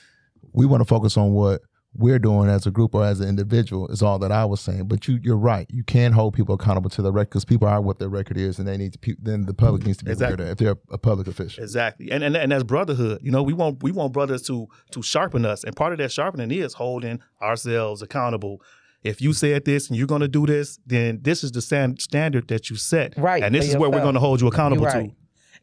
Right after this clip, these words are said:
Speaker 3: Right. That, that's absolutely true. And,
Speaker 2: Yeah.
Speaker 3: and that's, I agree with you, because that's part of the issue now
Speaker 2: Yeah.
Speaker 3: that we
Speaker 2: Yeah.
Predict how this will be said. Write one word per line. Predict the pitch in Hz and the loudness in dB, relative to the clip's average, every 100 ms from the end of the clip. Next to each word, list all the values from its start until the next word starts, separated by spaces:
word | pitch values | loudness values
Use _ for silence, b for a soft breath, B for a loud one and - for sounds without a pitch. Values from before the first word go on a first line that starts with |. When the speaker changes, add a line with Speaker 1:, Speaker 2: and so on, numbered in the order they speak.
| _ | _
Speaker 3:
Right. | 143 175 - 135 | -2 -2 -2 0
That, | 175 165 - | 0 0 0
that's | 175 190 - _ | 0 -2 -4 _
absolutely | - 180 165 185 180 175 165 | 0 0 0 0 2 0 -2
true. | - 202 | -2 0
And, | 165 151 | 2 2
Speaker 2:
Yeah. | 113 110 - - | 0 -4 -8 -2
Speaker 3:
and | 147 | 2
that's, | 180 196 _ | 2 0 _
I | 135 170 | 0 0
agree | 143 185 | 0 0
with | 226 175 160 | 2 0 -2
you, | 160 | -4
because | 156 151 180 151 143 - | -4 -2 0 0 0 -4
that's | 117 170 160 - _ | 0 2 0 -4 _
part | - 175 156 143 | 0 2 2 0
of | 139 | -2
the | 123 - | -4 -2
issue | 180 196 - 147 | -2 -2 -4 -4
now | 135 147 156 131 120 120 B | 0 0 0 -2 -2 -6 B
Speaker 2:
Yeah. | 131 120 107 _ - | -2 -2 -2 _ -2
Speaker 3:
that | 165 165 143 | 2 2 0
we | 151 | 0
Speaker 2:
Yeah. | 165 | 0